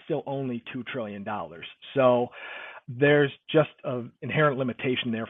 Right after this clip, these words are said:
for, for just how expansive it can be. Um, but some of the other reasons, these reasons also point to why the United States, I think, haven't felt the need to enact some kind of blanket crypto ban, because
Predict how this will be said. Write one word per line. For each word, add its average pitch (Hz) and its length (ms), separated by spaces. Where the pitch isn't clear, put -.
for, 110 400
for 117 100
just 120 240
how 127 460
expansive 120 600
it 110 100
can 107 160
be. 90 220
Um, 151 500
but 175 320
some 202 120
of 214 80
the 151 320
other 175 180
reasons, 180 480
these 196 240
reasons 185 400
also 143 540
point 135 280
to 131 60
why 117 380
the 123 100
United 117 380
States, 120 260
I 123 120
think, 131 180
haven't 135 380
felt 131 200
the 123 80
need 123 400
to 143 80
enact 127 340
some 135 100
kind 135 160
of 113 100
blanket 123 400
crypto 147 300
ban, 160 380
because 139 520